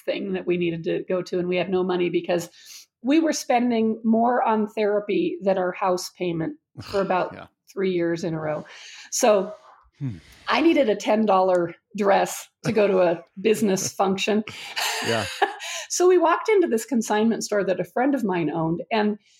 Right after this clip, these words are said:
Speaker 1: two years prior, prior to this, they had come to us asking if we would, um, be their support through an adoption.
Speaker 2: Hmm.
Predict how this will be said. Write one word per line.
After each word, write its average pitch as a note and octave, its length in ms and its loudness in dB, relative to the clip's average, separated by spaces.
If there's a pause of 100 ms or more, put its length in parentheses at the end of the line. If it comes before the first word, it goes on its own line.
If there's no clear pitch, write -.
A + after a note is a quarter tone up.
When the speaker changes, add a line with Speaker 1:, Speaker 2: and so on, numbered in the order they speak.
(240)
Speaker 1:
two G#4 260 2
years E4+ 280 2
prior, A#3+ 420 0
prior B3+ 340 2
to F#3+ 140 -4
this, F3+ 320 -2 (100)
they A#3+ 320 -2
had E4 120 -4 (100)
come A#3+ 200 0
to G#3+ 120 0
us F#3 260 0 (120)
asking G3+ 560 -2
if F#3+ 240 -6
we A#3 240 -4
would, G3 300 0 (140)
um, F3+ 440 -2 (440)
be B3 220 0
their F#3+ 460 0
support G#3 560 -4 (200)
through G#3+ 220 0
an F#3 80 0
adoption. F3+ 720 -4 (240)
Speaker 2:
Hmm. G#2+ 120 -8